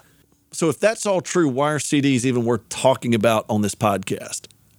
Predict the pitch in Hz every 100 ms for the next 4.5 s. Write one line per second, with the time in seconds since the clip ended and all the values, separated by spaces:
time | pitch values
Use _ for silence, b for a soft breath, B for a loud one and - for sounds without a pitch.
0 | _ 160 165 139 156 254 247 208 196 170
1 | - 175 190 170 165 147 135 147 - 123
2 | 127 156 202 180 156 - 85 - 151 123
3 | 113 127 127 110 131 113 110 107 104 101
4 | - 143 180 185 175